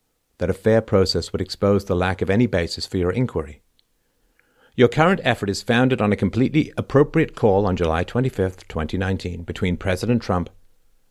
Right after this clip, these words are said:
and President Zelensky of Ukraine. Without waiting to see what was actually said on the call,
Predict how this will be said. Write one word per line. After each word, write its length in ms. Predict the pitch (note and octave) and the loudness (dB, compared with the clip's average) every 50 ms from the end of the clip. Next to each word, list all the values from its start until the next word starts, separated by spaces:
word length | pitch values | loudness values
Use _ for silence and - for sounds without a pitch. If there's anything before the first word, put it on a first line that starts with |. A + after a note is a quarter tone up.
| _ _ | _ _
and 160 | - F#2+ F#2 | -6 -6 -2
President 500 | - A2 G#2 G#2 - A2 G2+ G#2+ F#2+ F2 | 2 2 2 2 2 0 0 0 0 -2
Zelensky 600 | - F#2+ F2 F#2 G2 F#2+ - - - G#2+ G#2+ G#2 _ _ _ _ _ _ _ _ _ _ _ _ _ _ | -2 -2 0 0 0 -2 -4 -6 -6 -8 -8 -8 _ _ _ _ _ _ _ _ _ _ _ _ _ _
of 120 | - E2 E2 | -10 -8 -4
Ukraine. 480 | E2+ F2+ F2+ - - D2 C#2+ - - _ _ _ _ _ _ _ _ _ _ _ _ _ _ _ _ _ | -4 -4 -4 -4 -8 -10 -10 -14 -20 _ _ _ _ _ _ _ _ _ _ _ _ _ _ _ _ _
Without 380 | A2 A2 G#2 B2 C3+ D#3+ F3 D#3 | 0 2 4 4 4 4 4 4
waiting 340 | D3 D#3 E3 E3 E3 E3 D#3+ | 4 4 4 4 2 0 -2
to 80 | - | -2
see 520 | - - - G3 F3+ B2+ G2+ G#2 A2 - _ _ _ _ _ _ _ _ _ | -2 0 2 4 4 4 2 0 -6 -16 _ _ _ _ _ _ _ _ _
what 340 | - G#2+ A#2 C3+ D3 D3 - | -2 2 2 2 2 0 2
was 180 | D#3+ D#3 - - - - - | 0 0 0 0 -2 -2 -2
actually 400 | D#3+ F3 E3+ - - F3 E3 D3+ | 0 0 -2 -2 0 0 2 2
said 240 | - - C#3+ C3 | 4 4 4 4
on 80 | C3 B2+ | 4 2
the 60 | B2 | 0
call, 440 | - - A2 F#2+ F2+ G2 G2+ - - | 2 2 2 2 2 0 -2 -6 -14